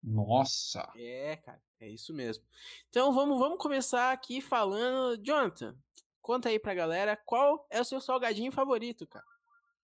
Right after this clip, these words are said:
Speaker 1: Rapaziada, eu tenho aqueles, ih, essa é musiquinha de Zelda aí. É, é,
Speaker 2: <laughs>
Speaker 1: é. É, a, o meu, meu, meu salgadinho favorito é o Cheetos,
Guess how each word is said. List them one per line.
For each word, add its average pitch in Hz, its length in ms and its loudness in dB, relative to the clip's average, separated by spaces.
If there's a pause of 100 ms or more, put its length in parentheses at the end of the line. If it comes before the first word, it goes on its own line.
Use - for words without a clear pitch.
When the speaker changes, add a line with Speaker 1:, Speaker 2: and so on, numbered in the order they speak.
(680)
Speaker 1:
Rapaziada, 143 720 4
eu 110 60 -2
tenho 143 200 0
aqueles, 151 400 -2
ih, 220 220 2
essa 127 240 0
é - 20 0
musiquinha 160 560 -2
de 127 160 -2
Zelda 110 340 0
aí. 101 100 -8 (520)
É, 127 100 -4
é, 120 400 2
Speaker 2:
<laughs> 131 180 -10
Speaker 1:
é. 104 140 -8 (400)
É, 147 180 2
a, 139 400 6
o 143 80 0
meu, 156 460 4
meu, 143 560 2
meu 131 180 0
salgadinho 135 680 2
favorito 139 680 0
é 147 80 4
o 143 140 4
Cheetos, 165 760 0